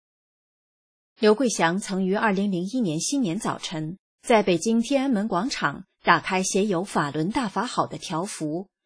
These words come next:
并高呼“法轮大法好”，遭警察毒打，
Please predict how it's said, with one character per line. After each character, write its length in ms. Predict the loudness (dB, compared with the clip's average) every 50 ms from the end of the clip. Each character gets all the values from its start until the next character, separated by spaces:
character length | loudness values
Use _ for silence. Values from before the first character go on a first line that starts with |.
| _ _
并 220 | 0 0 2 2
高 180 | 4 4 2 2
呼 300 | 2 2 0 0 0 -2
“法 300 | -2 -2 -2 -2 0 0
轮 180 | -2 -2 -2 -2
大 220 | -2 -4 -4 -4
法 180 | -2 -2 -2 -2
好”， 400 | -2 -2 0 0 0 -2 -6 _ _ _ _ _ _ _
遭 240 | -2 0 0 0 0
警 180 | -2 -4 -4
察 220 | -4 -6 -6 -6 -6
毒 220 | -4 -4 -4 -2
打， 320 | -2 -2 -4 -4 -6 -14